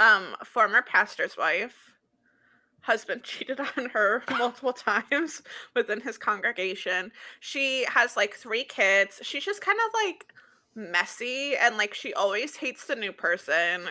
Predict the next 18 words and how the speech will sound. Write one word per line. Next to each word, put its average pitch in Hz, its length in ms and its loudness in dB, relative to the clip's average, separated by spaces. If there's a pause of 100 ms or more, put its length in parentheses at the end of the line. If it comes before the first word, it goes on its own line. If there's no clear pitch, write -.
She's, - 360 -8
like, 190 360 2
super 294 600 2
loyal 196 380 6
to - 180 -2
her 202 160 4
friends. 165 640 -4
Like, 175 320 2
her 208 380 8
and 233 200 2
Robin 180 520 4
are, 175 180 4
like, 170 320 -2
this. - 640 -2 (460)
And 262 160 0
she's - 240 -4
just, - 180 -4
like, 254 240 2